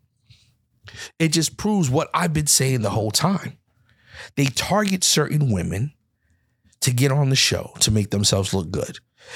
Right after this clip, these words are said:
These same women they're telling they need morals and to grow up and all this stuff are the same women they're fucking. They're smashing.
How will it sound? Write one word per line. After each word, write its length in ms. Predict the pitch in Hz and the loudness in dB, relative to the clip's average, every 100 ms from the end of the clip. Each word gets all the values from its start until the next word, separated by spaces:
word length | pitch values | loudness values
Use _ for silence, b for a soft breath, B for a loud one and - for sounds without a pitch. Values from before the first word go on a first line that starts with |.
| B | B
These 180 | - 135 | 0 2
same 260 | - 202 214 | 4 2 2
women 280 | 196 180 165 | 2 2 2
they're 120 | 147 | 2
telling 380 | - 135 123 113 | 2 0 2 2
they 140 | 110 | 2
need 180 | 110 107 | 2 2
morals 460 | 98 101 101 101 | 2 2 2 2
and 120 | 98 90 | 2 0
to 60 | |
grow 320 | 98 98 95 | 0 2 2
up 260 | 95 95 98 | 2 0 0
and 80 | 87 | 0
all 160 | 90 | 0
this 120 | 87 82 | 0 0
stuff 180 | 90 | 0
are 40 | 101 | -2
the 80 | 87 | 0
same 280 | - 110 | 0 2
women 220 | 104 98 95 | 2 0 0
they're 140 | 98 | 0
fucking. 440 | - 92 - - - _ _ _ _ _ _ _ _ | -2 -6 -8 -16 -16 _ _ _ _ _ _ _ _
They're 140 | - 120 | -4 0
smashing. 580 | - 98 92 - - | 0 0 0 -2 -2